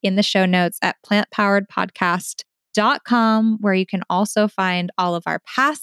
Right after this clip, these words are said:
episodes. We've got a lot now. <laughs> And I know most of you are probably already subscribed on Apple Podcasts, but you might not know, we also have a podcast email list where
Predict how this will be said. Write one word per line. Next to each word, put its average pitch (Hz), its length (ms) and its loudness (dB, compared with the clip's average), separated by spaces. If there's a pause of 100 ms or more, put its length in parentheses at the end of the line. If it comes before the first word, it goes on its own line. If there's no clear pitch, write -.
episodes. 226 720 2
We've 196 220 -6
got 220 260 2 (140)
a 202 120 0
lot 233 360 0
now. 202 480 2
<laughs> - 880 -4
And 226 320 2
I 233 80 0
know 254 160 4
most 320 260 0
of 269 100 -4
you 247 120 4
are 247 60 2
probably 254 380 0
already 208 220 2
subscribed 196 640 0
on 175 320 -2 (560)
Apple 214 180 0
Podcasts, 214 600 0
but 185 320 2 (360)
you 202 100 0
might 226 180 2
not 262 220 0
know, 220 320 4
we 220 200 4
also 254 280 0
have 214 180 0
a 214 80 0
podcast 214 680 -2
email 285 300 2
list - 320 -2
where 190 440 2